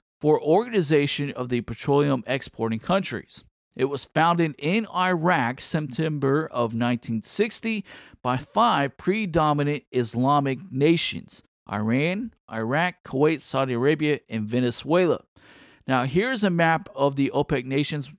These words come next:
today, what it looks like. These nations are Algeria, Libya, Iraq, Kuwait, Iran, Qatar, United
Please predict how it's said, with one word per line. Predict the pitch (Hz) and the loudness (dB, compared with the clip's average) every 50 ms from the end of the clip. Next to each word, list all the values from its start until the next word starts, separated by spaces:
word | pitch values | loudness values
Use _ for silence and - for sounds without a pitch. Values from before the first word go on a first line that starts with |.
| _ _ | _ _
today, | - 147 143 151 208 240 202 135 | -2 -2 0 2 2 4 4 2
what | 113 107 110 117 135 | 2 2 0 0 0
it | 143 - - | -2 -2 0
looks | 151 196 240 - - - | 0 0 0 0 -6 -6
like. | - 120 117 110 120 160 - - - _ _ _ _ _ _ _ _ _ _ _ _ _ _ _ | -2 -2 0 0 0 -2 -4 -8 -18 _ _ _ _ _ _ _ _ _ _ _ _ _ _ _
These | 113 110 - 123 127 123 110 117 | -14 -4 0 2 2 2 0 0
nations | 131 156 196 214 - - 143 127 113 - | 0 0 0 0 0 -2 -2 -4 -4 -4
are | - 113 120 120 117 | -2 0 0 0 0
Algeria, | 104 113 113 107 98 101 107 107 110 110 113 127 160 190 233 - _ _ _ _ _ _ _ _ | -2 -4 -4 -4 -4 -2 -2 0 0 2 2 2 0 -2 -4 -8 _ _ _ _ _ _ _ _
Libya, | 113 120 139 160 160 170 170 175 175 175 165 151 - _ 90 | 0 2 2 2 2 2 0 0 0 0 -4 -8 -12 _ -8
Iraq, | 104 117 110 110 131 156 185 214 - - - - _ _ _ _ _ _ _ _ | -6 -6 -2 -2 0 0 0 -2 -4 -8 -20 -20 _ _ _ _ _ _ _ _
Kuwait, | - 117 107 113 123 160 208 226 - - | -6 0 2 2 4 2 2 0 -4 -6
Iran, | 107 110 107 110 117 131 151 175 190 | -6 -4 -2 -2 0 0 0 -2 -2
Qatar, | - 147 - - - 139 151 165 165 156 | -4 -8 -8 -2 0 2 2 2 2 0
United | 131 120 123 123 123 120 120 117 113 117 | -2 -2 0 0 0 2 0 0 -2 -4